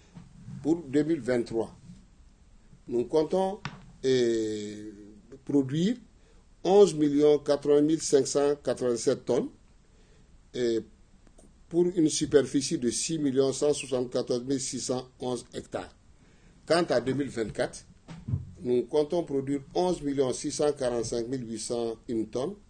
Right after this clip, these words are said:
pour une superficie emblavée de six millions trois cent dix-neuf mille deux cent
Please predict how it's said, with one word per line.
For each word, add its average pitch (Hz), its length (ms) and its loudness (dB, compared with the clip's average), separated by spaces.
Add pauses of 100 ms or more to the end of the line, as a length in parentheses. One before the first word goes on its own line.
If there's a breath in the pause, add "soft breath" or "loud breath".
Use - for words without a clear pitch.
(500 soft breath)
pour 151 160 -2
une 131 120 -2
superficie 117 800 -6
emblavée 117 440 -4
de 107 140 -8
six 170 320 -6
millions 131 520 -4 (440 soft breath)
trois 131 200 -2
cent 131 200 -4
dix-neuf 120 420 -6
mille 123 220 -10
deux 110 160 -4
cent 110 240 -4